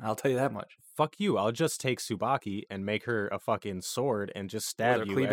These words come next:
Speaker 2: as you're
Speaker 1: out?
Speaker 2: running
Speaker 1: Yeah,
Speaker 2: past
Speaker 1: that's,
Speaker 2: me.
Speaker 1: that's not how football works, bud.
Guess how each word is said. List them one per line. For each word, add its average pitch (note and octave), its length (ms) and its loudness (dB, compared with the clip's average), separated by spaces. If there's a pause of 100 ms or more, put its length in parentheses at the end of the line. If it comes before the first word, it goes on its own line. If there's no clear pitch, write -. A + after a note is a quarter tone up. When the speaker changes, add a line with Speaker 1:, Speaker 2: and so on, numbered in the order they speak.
Speaker 2:
as - 40 0
you're C#3 100 4
Speaker 1:
out? C#3 40 6
Speaker 2:
running C3 180 6
Speaker 1:
Yeah, C#3 140 8
Speaker 2:
past E3 200 6
Speaker 1:
that's, - 20 -6
Speaker 2:
me. C3+ 100 2
Speaker 1:
that's C#3+ 160 2
not C#3+ 260 0
how C#3 160 0
football C3+ 440 4
works, C3+ 300 2
bud. G#2+ 300 -8